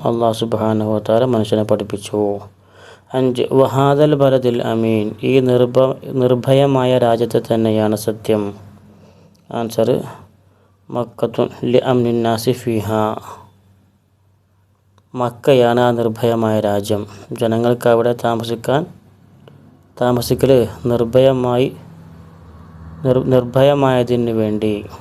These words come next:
മൂന്നാമത്തെ ആക്ടിവിറ്റി നുബയ്യിനു, വ്യക്തമാക്കാമ തഹ്തഹു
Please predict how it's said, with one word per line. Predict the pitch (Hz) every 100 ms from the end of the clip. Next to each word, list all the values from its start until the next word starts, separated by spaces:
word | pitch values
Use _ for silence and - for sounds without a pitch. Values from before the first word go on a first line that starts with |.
| - - - - - - - - - - - - _ _ - - 135
മൂന്നാമത്തെ | 135 135 139 147 151 151 156 143 131
ആക്ടിവിറ്റി | 131 135 127 123 - 127 123
നുബയ്യിനു, | 120 131 127 127 131 127 127 120
വ്യക്തമാക്കാമ | 113 - 127 123 120 120 123 123 123 120 -
തഹ്തഹു | 104 104 - 123